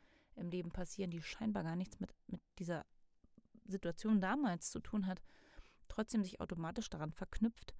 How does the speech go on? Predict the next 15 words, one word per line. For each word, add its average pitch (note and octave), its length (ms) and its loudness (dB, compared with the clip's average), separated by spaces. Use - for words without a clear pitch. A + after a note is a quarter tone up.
und F3+ 100 -2
in F#3 120 0
einem F#3 160 2
eine G3 100 2
Reaktion, F#3+ 420 0
eine E3 100 0
sehr F3+ 180 0
starke G3 420 0
Reaktion F3 500 -4
auslöst, E3 640 -4
eine, E3+ 140 -4
eine E3+ 180 -4
körperliche E3 640 -6
oder, D3 320 -4
oder D3+ 380 -4